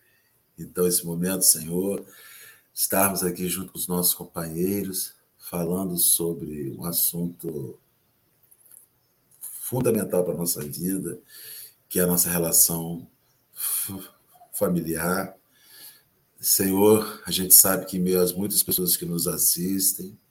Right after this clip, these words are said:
essa é a grande dificuldade, é a grande luta. Então, nós esperamos que as reflexões que vamos realizar hoje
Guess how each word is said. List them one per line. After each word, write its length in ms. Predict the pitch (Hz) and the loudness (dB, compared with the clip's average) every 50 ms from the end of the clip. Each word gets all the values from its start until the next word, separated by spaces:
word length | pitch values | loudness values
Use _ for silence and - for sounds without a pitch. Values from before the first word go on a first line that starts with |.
| _ _ _ _ _ - _ _ _ _ _ _ _ _ _ _ _ _ _ _ _ _ _ _ _ _ _ _ | _ _ _ _ _ -20 _ _ _ _ _ _ _ _ _ _ _ _ _ _ _ _ _ _ _ _ _ _
essa 440 | - 113 117 127 127 123 - - 110 | 6 8 8 8 8 8 6 6 6
é 40 | 98 | 4
a 60 | 92 | 4
grande 280 | 87 90 90 87 87 | 4 2 2 0 -2
dificuldade, 960 | - - - - - 85 80 - 82 80 82 87 90 92 92 90 - - - | -4 -4 -4 -4 -4 -6 -6 -6 -6 -2 0 2 2 2 0 -2 -4 -6 -6
é 60 | - | -8
a 60 | 78 82 | -10 -8
grande 360 | 71 82 82 73 73 - - _ _ _ _ _ _ _ _ _ _ _ _ _ | -8 -8 -10 -10 -12 -18 -20 _ _ _ _ _ _ _ _ _ _ _ _ _
luta. 640 | - 73 76 82 87 92 98 95 - - - - - - _ _ _ - - - _ - _ | -14 -6 -2 0 2 2 0 0 -6 -10 -12 -14 -14 -16 _ _ _ -20 -20 -20 _ -20 _
Então, 180 | - - 123 127 | -2 2 4 4
nós 140 | 131 127 - | 6 8 8
esperamos 760 | - - - 135 117 110 107 110 117 113 113 113 - - - - - - - - - _ | 6 6 6 4 4 6 6 4 4 2 0 -2 -4 -6 -6 -10 -16 -16 -16 -18 -18 _
que 80 | - 101 | -2 0
as 100 | 98 95 | 2 2
reflexões 720 | 113 113 117 131 131 127 - - - 117 123 135 135 - | 2 2 2 0 2 2 2 4 4 4 2 4 2 0
que 120 | - - | -2 -2
vamos 360 | 117 - 127 123 123 - - 110 | -6 -2 0 0 0 0 -2 0
realizar 500 | 107 104 - - 85 - 101 92 90 87 | 0 0 0 0 -2 0 0 0 0 0
hoje 420 | 76 78 85 87 87 - - | -2 -4 -4 -4 -4 -6 -8